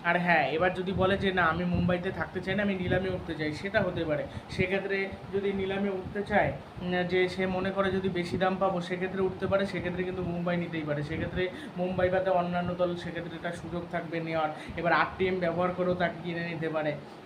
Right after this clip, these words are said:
মানে, অনেক রকম বিষয় রয়েছে, অনেক রকম, মানে, কিনে নেওয়ার পর আবার ট্রেড করা যেতে পারে, তারপর আরটিএম দিয়ে কেনা যেতে পারে বা কেনার পর ট্রেড করা যাবে, তারপরে হয়তো চোটের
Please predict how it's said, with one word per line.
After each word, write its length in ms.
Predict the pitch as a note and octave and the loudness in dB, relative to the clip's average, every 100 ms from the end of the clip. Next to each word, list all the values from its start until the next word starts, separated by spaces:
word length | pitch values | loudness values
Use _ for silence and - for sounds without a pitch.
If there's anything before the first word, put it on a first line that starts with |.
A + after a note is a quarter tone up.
| G3 | -4
মানে, 200 | G3 G3 | 0 2
অনেক 240 | F3 G#3 G#3+ | 2 2 -2
রকম 260 | G#3 A3 | -2 -2
বিষয় 340 | F3+ F3+ G3 F#3+ | -2 0 2 4
রয়েছে, 320 | F3 E3+ E3+ | 4 2 0
অনেক 280 | D#3+ E3+ F3+ | 0 0 -2
রকম, 220 | E3 E3 | -2 -2
মানে, 180 | E3 E3+ F3+ | -2 -4 -4
কিনে 200 | F3 F3+ | -2 0
নেওয়ার 220 | F#3 F3 | 0 0
পর 140 | F3+ F3 | 2 2
আবার 160 | F3 F3 | 2 0
ট্রেড 180 | E3+ E3+ - | -4 -4 0
করা 180 | F3+ F3 | 0 2
যেতে 220 | E3+ E3+ | 0 0
পারে, 300 | E3+ E3+ E3+ - - - | 0 0 -2 -6 -4 2
তারপর 240 | E3+ E3+ | 4 6
আরটিএম 480 | D#3 D#3 - E3+ F3 | 4 2 -4 0 0
দিয়ে 140 | F3 | 0
কেনা 220 | F3 E3 | 0 -2
যেতে 240 | E3 E3+ E3+ | -2 -2 -2
পারে 200 | E3+ E3+ | 0 2
বা 120 | E3+ | 0
কেনার 300 | E3+ E3 E3+ - | 0 -2 -2 0
পর 100 | E3+ - | -2 -2
ট্রেড 160 | E3+ E3 | -6 -4
করা 180 | F3+ E3 | -2 0
যাবে, 300 | D#3+ D#3+ D#3+ - - - | 0 -2 -2 -4 -8 2
তারপরে 320 | E3+ F3 E3+ | 2 2 0
হয়তো 180 | E3+ F3 | 0 -4
চোটের 260 | E3+ E3+ | -4 -4